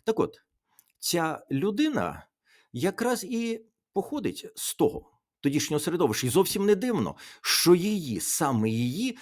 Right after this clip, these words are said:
поставили на таку важливу структуру, як Державна аудиторська служба. Рішенням уряду. Шмигаль, звичайно, мусив підписати, навіть не думаючи і не дивлячись.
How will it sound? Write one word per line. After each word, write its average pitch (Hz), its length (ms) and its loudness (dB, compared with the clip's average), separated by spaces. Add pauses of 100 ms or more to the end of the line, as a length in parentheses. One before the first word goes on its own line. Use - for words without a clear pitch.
(220)
поставили 117 560 2
на 104 100 0
таку 110 240 -4
важливу 92 280 -2
структуру, - 460 -2
як 104 120 0
Державна 127 360 0
аудиторська 110 500 -2
служба. 76 480 -6 (420)
Рішенням 214 480 2
уряду. 120 520 2
Шмигаль, 240 340 -2
звичайно, 170 380 0
мусив 156 260 0
підписати, 156 480 -2
навіть 120 240 0
не 107 80 2
думаючи 107 480 -2
і 101 40 2
не 98 100 0
дивлячись. 87 580 -4